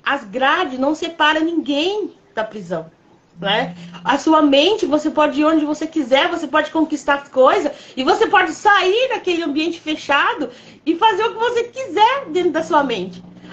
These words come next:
Aí eu falei assim pra minha amiga, quando eu voltei lá pro meu, pra minha atividade, né? Eu falei assim pra ela, "Eu quero, eu quero escrever." Eu falei pra ela, "Corpos livres, mentes aprisionadas." E eu peguei e anotei na minha agenda.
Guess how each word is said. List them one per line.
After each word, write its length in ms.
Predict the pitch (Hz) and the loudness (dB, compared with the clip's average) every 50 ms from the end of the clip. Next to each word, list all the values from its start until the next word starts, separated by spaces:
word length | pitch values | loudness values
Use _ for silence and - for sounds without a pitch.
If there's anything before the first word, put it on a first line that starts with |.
| - - | -16 -4
Aí 180 | - 247 285 294 | -2 0 0 0
eu 120 | 381 392 | 0 -2
falei 180 | - 392 381 370 | -2 0 0 0
assim 200 | - 330 359 330 | 2 0 0 0
pra 160 | 330 330 330 | 2 2 4
minha 160 | 311 311 311 | 4 4 2
amiga, 360 | 302 294 285 247 220 185 - - _ _ | 0 -2 -2 -4 -6 -8 -8 -12 _ _
quando 180 | 254 269 330 | 2 2 2
eu 60 | 330 | 2
voltei 400 | 302 330 339 320 320 277 269 294 | 0 -2 -2 -2 0 0 0 2
lá 160 | 311 294 294 294 | 4 2 2 2
pro 160 | 294 262 254 | 0 -6 -4
meu, 240 | 254 254 254 240 233 | -2 -2 -2 -2 -4
pra 140 | 269 262 | -6 -6
minha 120 | 254 254 262 | -4 -4 -4
atividade, 560 | 262 - 254 277 233 220 202 185 185 185 202 | -4 -6 -10 -6 -2 0 0 0 -2 -4 -8
né? 180 | 202 214 220 - - - - - - | -8 -8 -8 -10 -16 -20 -20 -10 -10
Eu 100 | 214 226 | -8 -2
falei 200 | 240 269 269 277 | 0 2 2 2
assim 200 | 269 285 277 269 | 2 0 -4 -4
pra 160 | 262 262 226 | -2 0 2
ela, 320 | 214 202 190 185 180 - - - | 2 2 2 0 0 -2 -8 -6
"Eu 200 | - 233 254 277 | 0 2 2 2
quero, 680 | 262 - 311 262 262 262 247 254 262 254 247 233 214 - | 2 2 2 4 4 4 4 4 2 2 0 -4 -6 0
eu 120 | - 247 - | 0 0 2
quero 180 | - 302 294 | 2 0 0
escrever." 600 | 320 - - - 359 330 - - 180 180 - - - - - - _ - | -2 -6 -4 -2 -2 -2 0 0 -4 -4 -4 -6 -18 -20 -20 -20 _ -10
Eu 100 | 185 196 | -10 -8
falei 200 | 208 233 233 226 | -4 -4 -4 -4
pra 140 | 233 233 208 | -2 0 0
ela, 160 | 185 180 175 | 0 0 -2
"Corpos 420 | - - 277 294 302 294 - 262 | -2 2 2 2 2 0 -6 -10
livres, 320 | 247 254 262 277 262 254 262 | -8 -6 -6 -6 -4 -4 -2
mentes 280 | 262 262 269 262 - | -2 0 -2 -2 -4
aprisionadas." 680 | 269 - 214 254 247 226 262 240 214 175 147 143 - - _ _ _ _ _ - - - - - | -6 -6 -6 -8 -6 -6 -6 -4 -4 -6 -8 -8 -14 -20 _ _ _ _ _ -20 -20 -20 -4 0
E 60 | 277 | 2
eu 100 | 320 320 | 2 2
peguei 380 | 320 403 339 262 320 381 370 294 | 2 0 0 2 2 2 4 2
e 80 | 247 | 2
anotei 360 | 247 262 294 349 359 - 339 339 | 2 2 2 0 0 0 -2 -2
na 100 | 339 330 | -2 0
minha 180 | 339 349 370 427 | 0 2 2 2
agenda. 420 | 339 311 294 269 254 247 233 | 2 0 0 -2 -2 -4 -8